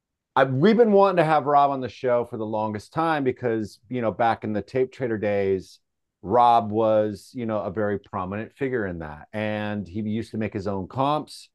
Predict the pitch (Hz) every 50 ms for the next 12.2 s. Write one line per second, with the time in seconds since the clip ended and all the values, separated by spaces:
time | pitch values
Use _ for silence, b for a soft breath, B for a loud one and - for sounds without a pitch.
0 | _ _ _ _ _ _ _ - 120 117 117 113 113 110 107 107 104 104 101 92
1 | - _ _ - 127 110 113 107 104 101 92 - - 120 113 107 135 139 151 156
2 | 135 135 101 - - 117 113 110 107 104 101 101 95 - _ 101 104 104 - 113
3 | 113 135 139 131 120 110 107 101 - - 123 120 110 92 113 104 107 104 104 104
4 | 104 101 87 - - - - 104 110 107 107 104 104 101 98 - _ - 131 147
5 | 160 135 - - _ _ _ - 113 104 - - 104 92 92 92 82 - - -
6 | 117 - - _ _ _ - 98 113 120 - - - 143 131 147 156 170 170 131
7 | 110 139 143 139 139 135 127 120 107 - - - 131 123 117 104 92 90 87 87
8 | 85 _ _ _ _ _ _ _ _ - 110 117 107 135 127 131 131 135 135 117
9 | 123 123 120 101 - 107 110 127 143 147 131 123 117 110 107 95 104 113 110 107
10 | 104 - - 107 107 104 107 110 123 110 101 98 98 - - 110 107 101 - 117
11 | 107 107 110 151 180 165 117 107 107 98 92 95 107 101 120 127 127 127 127 123
12 | 120 117 107 -